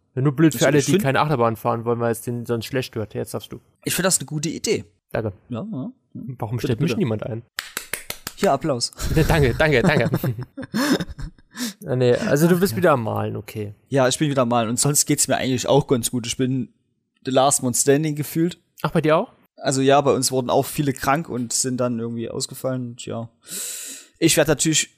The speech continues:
Speaker 2: zu Jahreszeiten, wo man schnell krank wird, nicht krank. Und im Sommer, da werde ich dann krank.
Speaker 1: Da wirst du immer krank.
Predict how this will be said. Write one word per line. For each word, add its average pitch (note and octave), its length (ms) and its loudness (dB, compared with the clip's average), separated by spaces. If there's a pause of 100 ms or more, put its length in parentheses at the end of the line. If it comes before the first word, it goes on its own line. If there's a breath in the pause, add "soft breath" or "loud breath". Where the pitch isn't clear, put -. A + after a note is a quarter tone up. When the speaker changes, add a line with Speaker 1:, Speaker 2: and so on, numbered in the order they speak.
Speaker 2:
zu - 200 0
Jahreszeiten, D#3 960 2
wo C#3 200 2
man C3+ 160 2
schnell C#3+ 300 4
krank D#3 260 -4
wird, C#3 220 -4
nicht - 280 0
krank. A#3+ 280 -2 (120)
Und - 300 -4 (140)
im D3+ 120 -2
Sommer, G3+ 420 2 (440)
da D3+ 120 2
werde C#3+ 180 4
ich C3+ 60 0
dann G#2 180 -4
krank. G#2+ 260 -10
Speaker 1:
Da C3 80 0
wirst C3 160 0
du F#3 40 4
immer D3+ 160 4
krank. B2 240 -8